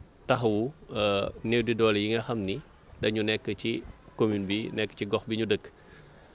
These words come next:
Ndax, euh, te loolu day dellu ci suñu philosophie parti. Ndax Pastef, foo dégg Pastef ci wet bi ñu ngi ci teg don de soi pour la patrie. Te xëy na dañ nekk ci jamono, jamono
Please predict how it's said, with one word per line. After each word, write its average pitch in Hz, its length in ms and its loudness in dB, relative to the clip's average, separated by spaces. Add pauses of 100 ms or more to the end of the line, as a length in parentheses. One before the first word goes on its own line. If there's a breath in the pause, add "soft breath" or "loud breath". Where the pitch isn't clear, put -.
(220 loud breath)
Ndax, 110 300 2
euh, 107 340 2 (400)
te 127 80 4
loolu 127 220 8
day 131 120 10
dellu 127 300 6
ci 120 160 2
suñu 120 260 0
philosophie 110 480 2
parti. 98 360 -2 (240)
Ndax 104 200 -4
Pastef, 120 360 0
foo - 360 -2
dégg 127 280 4
Pastef 117 500 0 (380)
ci 131 100 2
wet 117 160 6
bi 110 120 2
ñu 113 120 4
ngi 107 60 -2
ci 113 100 0
teg 107 180 0
don 110 160 0
de 107 100 -4
soi 107 220 2
pour 104 140 -6
la 98 140 2
patrie. - 320 -4 (1300 loud breath)
Te 120 260 8 (480)
xëy 147 300 6
na 135 100 6
dañ 131 160 8
nekk 131 180 2
ci 127 140 0
jamono, 120 320 4
jamono 113 320 2